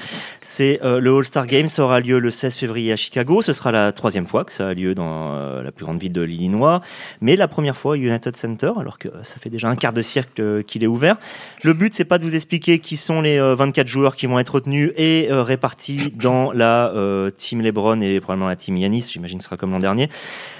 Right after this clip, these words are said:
mais plutôt quels sont les petits nouveaux qu'on pourrait trouver. On a eu, euh, les premiers temps de passage hier qui ont été dévoilés et pour l'instant, on a vu que des joueurs comme, euh, Luka Doncic, c'est évidemment pas une surprise, mais, euh,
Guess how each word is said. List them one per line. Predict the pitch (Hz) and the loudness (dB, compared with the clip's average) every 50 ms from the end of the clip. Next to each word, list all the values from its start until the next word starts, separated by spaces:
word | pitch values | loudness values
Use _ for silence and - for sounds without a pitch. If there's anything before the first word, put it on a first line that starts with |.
| - | -4
mais | - 151 160 | 2 2 2
plutôt | 160 - 175 - 202 196 | 2 2 0 0 0 2
quels | - 190 175 | 2 2 2
sont | - 190 | 2 2
les | 180 | 0
petits | 175 - 185 | 0 0 0
nouveaux | 180 185 175 190 190 | 0 2 4 4 2
qu'on | 190 180 | 2 0
pourrait | 156 156 151 156 | -2 0 0 0
trouver. | 151 - 160 156 180 269 311 - _ _ _ _ - | 0 0 0 2 2 2 0 -2 _ _ _ _ -2
On | 170 175 175 | 0 2 4
a | 170 165 165 | 6 6 6
eu, | 165 170 175 175 170 165 160 | 4 4 2 0 2 4 4
euh, | 147 139 135 135 131 131 | 4 6 6 4 4 4
les | 127 131 131 | 4 2 0
premiers | - - 156 160 151 | 0 -2 -2 -2 0
temps | - 156 | 0 -2
de | 143 | 0
passage | 135 147 135 - - 131 175 180 170 - _ - | 2 0 0 0 0 -2 -2 -2 -6 -12 _ -14
hier | 120 120 123 135 151 165 - | -8 -2 0 0 0 0 -2
qui | - 143 | -4 -4
ont | |
été | 123 - - 127 120 120 117 113 110 110 110 110 107 107 | -4 -4 -2 -2 0 0 0 0 0 0 2 2 0 0
dévoilés | 104 107 98 107 113 120 156 202 240 - 202 139 127 117 113 | 0 -2 0 0 2 2 2 0 0 0 0 2 4 4 4
et | 113 | 2
pour | 113 - 127 123 | 2 0 0 0
l'instant, | 123 123 - 208 233 | 0 0 0 -2 -2
on | 202 | 0
a | 151 131 | 0 0
vu | 123 151 185 | 0 0 -4
que | 175 151 | -4 -4
des | 131 127 127 | -4 -4 -4
joueurs | 117 120 127 139 147 - | -4 -2 -2 -2 -2 -2
comme, | - 135 120 120 | -4 -4 -2 0
euh, | 110 107 107 107 107 107 - - - - - - - - _ - | 2 2 2 2 0 -2 -6 -20 -20 -20 -20 -20 -20 -20 _ -8
Luka | 104 113 107 - 117 | -8 -4 0 2 2
Doncic, | 117 127 127 123 - 165 170 | 2 2 0 0 -4 -6 -8
c'est | - - - 67 | -8 -8 -10 -10
évidemment | 82 92 101 110 104 104 101 | -10 -10 -8 -6 -6 -6 -4
pas | - 120 | -4 -4
une | 110 | -4
surprise, | 110 - 123 117 - 202 240 233 | -4 -6 -8 -6 -4 -4 -2 -2
mais, | 214 160 151 151 160 165 165 156 | -2 0 2 2 2 2 2 2
euh, | 135 123 123 131 | 2 4 4 2